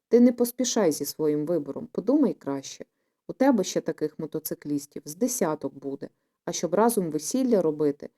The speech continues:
то ні, мені така ідея не подобається. Ти ж знаєш, це особливий день для нареченої, а тут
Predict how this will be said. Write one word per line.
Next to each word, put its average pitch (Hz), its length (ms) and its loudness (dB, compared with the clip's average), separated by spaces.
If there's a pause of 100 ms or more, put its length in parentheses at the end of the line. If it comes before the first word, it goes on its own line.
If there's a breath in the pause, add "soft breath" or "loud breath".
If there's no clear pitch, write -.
(180)
то 226 100 2
ні, 175 240 2 (220)
мені 240 240 4
така 202 280 0
ідея 156 360 2
не 226 140 2
подобається. 143 720 -2 (340)
Ти 240 120 2
ж 220 80 -2
знаєш, 202 400 0
це - 180 -6
особливий 220 580 2
день 175 300 0
для 160 160 -2
нареченої, 147 800 -4 (280)
а - 80 0
тут 247 320 -2